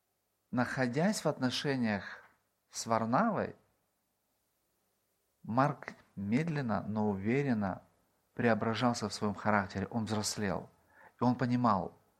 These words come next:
Павел был прав, это дело Божье. Я не могу.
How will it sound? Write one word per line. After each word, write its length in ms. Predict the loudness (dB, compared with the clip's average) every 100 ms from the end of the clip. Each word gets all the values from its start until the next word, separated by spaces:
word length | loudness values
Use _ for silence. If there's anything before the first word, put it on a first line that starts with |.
| _ _ 2
Павел 300 | 4 4 2
был 180 | 0 -2
прав, 320 | 2 2 2 -4 _ _ _ _ _ -6
это 200 | -2 2
дело 260 | 4 4
Божье. 380 | 2 -4 -6 -10 _ _ _ _ _ _ _ _ _ _ _ _ -8
Я 180 | 0 2
не 80 | 4
могу. 400 | 4 4 0